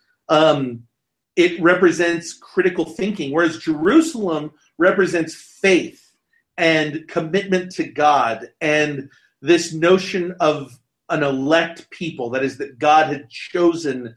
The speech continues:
uh, the Israelites. They were his people. So it's the notion of God's people versus this kind of intellectual world, which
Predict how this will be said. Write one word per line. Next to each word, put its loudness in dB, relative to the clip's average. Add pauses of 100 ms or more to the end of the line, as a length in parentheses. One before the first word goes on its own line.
(280)
uh, 0
the -4
Israelites. 0
They 2
were 0
his 2
people. -8 (160)
So 6
it's 4
the -2
notion 2
of -6
God's 0
people -4 (220)
versus 2
this -2
kind -2
of -4
intellectual -2
world, 0
which -2